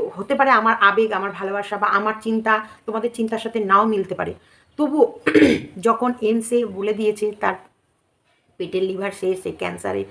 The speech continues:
তার হয়তো দিন নেই, যা মন চাইছে তাই খাও, যে যা চাইছে, শেষের দিন কটা তুমি পারতে মন্দিরা থাকতে, আর নাহলে নিপার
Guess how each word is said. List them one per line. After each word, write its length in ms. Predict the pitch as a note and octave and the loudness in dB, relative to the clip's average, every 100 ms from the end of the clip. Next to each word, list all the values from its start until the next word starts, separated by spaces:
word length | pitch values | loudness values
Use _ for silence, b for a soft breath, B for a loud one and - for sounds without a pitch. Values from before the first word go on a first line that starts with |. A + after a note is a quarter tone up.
| B B B B | B B B B
তার 200 | G3 F#3+ | -6 -6
হয়তো 300 | F3 F3+ F3+ | -4 -6 -6
দিন 200 | F3 F#3+ | -4 -4
নেই, 260 | F#3 F#3 F#3 D3+ | -4 -6 -8 -4
যা 340 | F3 F3 F3+ - | -2 -2 -4 -12
মন 180 | F3+ F3+ | -14 -12
চাইছে 340 | F#3+ F#3 - | -8 -8 -10
তাই 220 | - F3+ F3+ | -10 -10 -8
খাও, 300 | - F3 E3+ | -4 -2 -2
যে 200 | E3 F#3 F#3 | -6 -8 -8
যা 60 | G3 - | -14 -14
চাইছে, 240 | F#3 - _ D4+ - b b b b b b _ _ _ - - - _ - - | -14 -14 _ -20 -20 b b b b b b _ _ _ -20 -20 -20 _ -6 2
শেষের 320 | A3 A#3+ F#3+ | 2 2 -4
দিন 160 | A3+ A#3 | -4 -4
কটা 220 | A#3+ G#3+ A3 _ _ _ | -4 -6 -10 _ _ _
তুমি 160 | _ B3 | _ -12
পারতে 420 | A#3+ E3+ - - | -10 -10 -12 -16
মন্দিরা 320 | E3+ E3 E3+ F3 | -14 -14 -16 -16
থাকতে, 320 | E3+ - F3 F3+ - | -18 -16 -16 -16 -16
আর 100 | E3+ | -12
নাহলে 220 | F3 F#3 | -8 -8
নিপার 400 | F3+ F#3 F#3 G3 | -8 -8 -6 -6